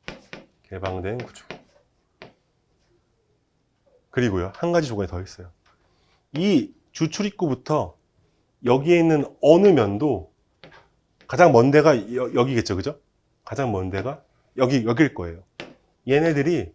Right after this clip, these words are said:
다 몇 미터 이하? 십 미터 이하예요. 이런 피난층의 삼십삼 제곱미터 이하의 개방된 구조에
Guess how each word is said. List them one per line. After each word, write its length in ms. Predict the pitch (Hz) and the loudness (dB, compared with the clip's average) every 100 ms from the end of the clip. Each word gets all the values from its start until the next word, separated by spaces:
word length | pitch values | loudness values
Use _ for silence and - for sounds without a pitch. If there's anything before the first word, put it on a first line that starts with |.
| _ | _
다 460 | - 127 143 90 _ _ - - _ | -8 -4 -2 -4 _ _ -20 -20 _
몇 100 | 113 | -2
미터 320 | 131 151 151 113 | 0 0 0 -2
이하? 200 | 127 185 _ _ - - _ - - _ | -2 -6 _ _ -18 -18 _ -20 -20 _
십 220 | - 170 | -12 -6
미터 580 | 165 160 156 - 180 180 - - - _ - - _ _ - | -4 -6 -8 -12 -12 -14 -20 -20 -20 _ -20 -20 _ _ -8
이하예요. 380 | 123 110 87 85 - _ - - _ _ - - _ _ _ - - _ - - _ _ _ _ _ _ _ _ | -6 -6 -8 -12 -16 _ -20 -20 _ _ -20 -20 _ _ _ -20 -20 _ -20 -20 _ _ _ _ _ _ _ _
이런 600 | 165 196 208 202 170 - - _ _ - | 0 6 6 6 4 0 -12 _ _ -4
피난층의 760 | 165 165 156 156 139 131 135 | 0 0 0 0 0 0 0
삼십삼 300 | 127 151 151 | -2 -4 -2
제곱미터 680 | 139 131 123 123 120 117 110 _ 120 | -2 -2 -2 -2 -2 -2 -6 _ -4
이하의 600 | 120 117 107 117 117 - _ _ _ | 0 2 0 -2 -4 -10 _ _ _
개방된 500 | - 117 127 123 123 | -6 0 2 2 0
구조에 540 | 113 107 104 104 110 | -2 -4 -2 -2 -4